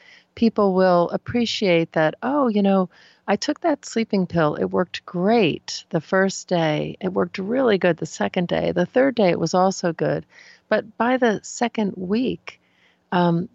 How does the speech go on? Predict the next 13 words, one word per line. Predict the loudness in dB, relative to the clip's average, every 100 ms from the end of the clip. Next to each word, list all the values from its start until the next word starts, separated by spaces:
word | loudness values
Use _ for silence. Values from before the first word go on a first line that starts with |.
| 0
I | 2
know | 4 4
I | 2
can't | 0 -6 -6 -6
sleep | -6 -6
without | -4 -2 -2 -2
it, | -10 -16 _ _ _ -2
and | 0
I'm | 2
not | -2 -4 -10
sleeping | -10 -8 -6 -6
that | -8 -10
great." | -10 -10 -12